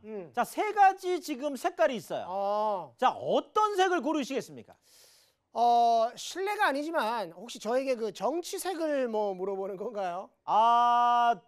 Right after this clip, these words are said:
Speaker 2: 너무 지금 또 가셨어요.
Speaker 1: 아, 제가 너무
Speaker 2: 지금
Speaker 1: 갔나요?
Speaker 2: 뭐 그거는 너무 지금 또 갑자기 또 이념적으로 이제 또 막 이렇게
Speaker 1: 왜냐면
Speaker 2: 뭐
Speaker 1: 저는 뭐 선거도 앞두고 하니까 혹시
Speaker 2: 아,
Speaker 1: 저에게
Speaker 2: 네네.
Speaker 1: 대한 뭐 이런 거를 물-, 물어보는데.
Speaker 2: 아, 저희가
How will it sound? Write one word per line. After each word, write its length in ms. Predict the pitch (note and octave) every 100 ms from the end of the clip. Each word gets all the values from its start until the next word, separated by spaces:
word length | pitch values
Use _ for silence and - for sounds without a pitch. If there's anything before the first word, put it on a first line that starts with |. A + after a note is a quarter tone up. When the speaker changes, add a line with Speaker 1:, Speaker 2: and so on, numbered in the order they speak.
| _ _
Speaker 2:
너무 380 | - G3+ E4 G#4+
지금 280 | F#4 D#4+ D#4+
또 120 | D4
가셨어요. 680 | G3 G#3+ A3 - D#3+ B2 G2
Speaker 1:
아, 140 | G#3 A#3+
제가 260 | A3+ C4
너무 140 | D#4+ B3
Speaker 2:
지금 60 | G#4
Speaker 1:
갔나요? 240 | D4 E4
Speaker 2:
뭐 80 | F4
그거는 380 | - D#4 F4 E4+
너무 260 | B3 D#4 A#3+
지금 320 | C#4 D#4 A#3+
또 180 | D4+ C#4
갑자기 440 | - G3 E4+ B3+
또 100 | G#3+
이념적으로 1000 | G#3 A#3 D4+ D#4+ D#4+ D4 C4+ B3 A#3 A#3+
이제 180 | A#3+ B3
또 120 | B3 A#3
막 240 | A3+ A3
이렇게 640 | G#3 A#3 A#3 G#3+ G#3 F#3 - _ _ -
Speaker 1:
왜냐면 280 | - - A3
Speaker 2:
뭐 180 | G3 - _
Speaker 1:
저는 220 | - C4+ C4
뭐 240 | A#3 A3
선거도 460 | - F#4 F#4+ F4 E4
앞두고 380 | A3+ C4+ B3+
하니까 580 | A3 D4 D#4+ B3 G#3 F#3
혹시 180 | A#3 -
Speaker 2:
아, 140 | A3
Speaker 1:
저에게 160 | A#3 -
Speaker 2:
네네. 160 | A#3+ A3+
Speaker 1:
대한 480 | G3+ F3+ E3 A#3 G#3+
뭐 80 |
이런 160 | G3+ B3
거를 140 | B3+
물-, 180 | A#3 F3+
물어보는데. 400 | F3+ A3+ A#3+ F#3
Speaker 2:
아, 140 | F#3+ B3+
저희가 280 | - F4+